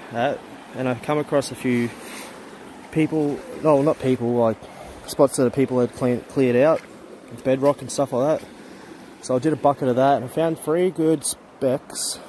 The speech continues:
which was all right. So I'm thinking maybe I take my high banker and run it over there near the bridge and see what I get from there.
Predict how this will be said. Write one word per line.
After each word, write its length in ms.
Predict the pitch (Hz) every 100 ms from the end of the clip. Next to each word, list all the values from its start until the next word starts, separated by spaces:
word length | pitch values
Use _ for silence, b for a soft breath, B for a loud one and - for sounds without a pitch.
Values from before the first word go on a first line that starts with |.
| B B B B -
which 180 | 135 -
was 200 | 127 113
all 180 | 156
right. 460 | 139 131 123 127 143 - - - - - - - - - - -
So 160 | - 131
I'm 100 | 131
thinking 380 | - 165 170 160
maybe 300 | 156 151 147
I 80 | 135
take 260 | 151 147
my 120 | 135
high 200 | 120 127
banker 360 | 139 135 135 135
and 180 | 127 127
run 180 | 123 123
it 80 |
over 320 | - 131 131 123
there 440 | 120 127 127 120 - - -
near 120 | 135
the 80 | 117
bridge 480 | 104 123 120 110 - - - - - - - - - - - - - - - - - -
and 80 | 117
see 160 | 123
what 100 | 120
I 60 | 117
get 160 | 120
from 180 | - 113
there. 280 | 120 123 120